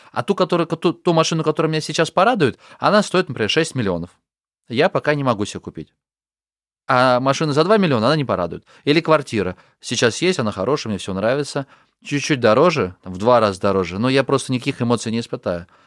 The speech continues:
И поэтому мне сейчас, да, есть, э, твои доходы, и всё, что остальное свыше, ты инвестируешь, пробуешь, ну, вот в актив-, вот я в бизнес, например, вкладываю, реинвестирую.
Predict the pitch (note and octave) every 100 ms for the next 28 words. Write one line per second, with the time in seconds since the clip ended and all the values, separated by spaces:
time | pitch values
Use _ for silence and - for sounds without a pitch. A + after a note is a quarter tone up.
0 | - B2 C#3 A3 G#3 D#3+ C3+ G#3 - -
1 | D3 D#3+ G#2 G#2+ G#2 A#2 C#3 A#2+ - A2+
2 | A2 G#2+ G#2 G2+ F#2 - _ _ _ C3
3 | A#2+ G2+ F#2 G2 C#3 - - _ B2 -
4 | D#3+ - B2 A2+ C3 D#3 A3+ G#3 C#3+ B2
5 | G2 - F#3+ F#3+ - - B2 A#2+ A#2 -
6 | A#2 A2 G2 - B2 C3+ A#2 G#2 - C#3+
7 | C3 - - A2+ - C3+ G#2 G#2 D3 A2+
8 | G2+ G2+ G2+ F#2 F#2+ F#2 G2+ F#2+ F2+ F#2
9 | F2 A#2 A#2 A2+ A2+ - G#2 F#2+ F2+